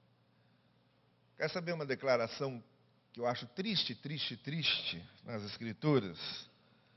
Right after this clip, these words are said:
É o texto de João, quando Jesus está reunido com os discípulos. E eu acho essa triste,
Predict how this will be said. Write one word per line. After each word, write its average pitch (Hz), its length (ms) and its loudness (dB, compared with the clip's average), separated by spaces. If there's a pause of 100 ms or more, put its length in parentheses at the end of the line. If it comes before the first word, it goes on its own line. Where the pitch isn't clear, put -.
(800)
É 123 480 10 (960)
o 107 80 -14
texto 127 400 0
de 123 200 0
João, 120 540 4 (180)
quando 117 540 -2
Jesus 113 420 -2
está 113 480 6
reunido 110 480 -4
com 104 180 -6
os 104 120 -4
discípulos. 98 800 -4 (600)
E - 60 -6
eu 147 100 8
acho 160 200 8
essa 147 220 4
triste, - 500 -2